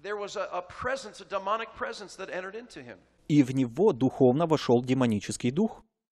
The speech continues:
Speaker 1: Now, wait a minute.
Speaker 2: Подождите.
Speaker 1: I'm not saying that this will always happen if you study with a non-believing rabbi.
Speaker 2: Я не говорю, что это будет происходить всегда,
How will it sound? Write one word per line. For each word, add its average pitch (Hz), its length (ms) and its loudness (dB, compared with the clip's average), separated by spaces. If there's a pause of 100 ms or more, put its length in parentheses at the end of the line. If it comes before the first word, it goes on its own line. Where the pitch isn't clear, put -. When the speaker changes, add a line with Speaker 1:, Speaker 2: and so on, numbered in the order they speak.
(140)
Speaker 1:
Now, 120 140 -8
wait 170 160 -8
a 180 40 -10
minute. 123 200 -14 (340)
Speaker 2:
Подождите. 120 680 2
Speaker 1:
I'm 175 320 -4
not 202 320 0
saying 202 500 -6
that 165 140 -10
this 175 180 -10
will 175 220 -10
always 180 400 -2
happen 170 340 -4
if 156 180 -14
you 165 100 -16
study 151 360 -8
with 143 220 -10 (500)
a 143 80 -6
non-believing 156 640 -4
rabbi. 160 340 -2
Speaker 2:
Я 165 140 2
не 180 160 0
говорю, 180 460 4
что - 240 4
это 135 160 2
будет 143 320 0
происходить 143 500 -2
всегда, 127 600 -2